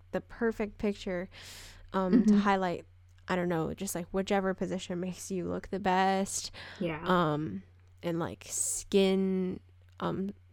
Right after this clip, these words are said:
Speaker 1: smoothening, teeth whitening <laughs> features and stuff.
Speaker 2: Mm-hmm.
Speaker 1: Um, and I think these kind of pressure people,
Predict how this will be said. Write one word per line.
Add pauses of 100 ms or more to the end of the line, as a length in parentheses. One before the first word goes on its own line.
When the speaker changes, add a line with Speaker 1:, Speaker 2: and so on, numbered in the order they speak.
(180)
Speaker 1:
smoothening,
teeth
whitening
<laughs>
features
and
stuff. (540)
Speaker 2:
Mm-hmm.
Speaker 1:
Um, (260)
and
I
think (100)
these (360)
kind
of
pressure
people,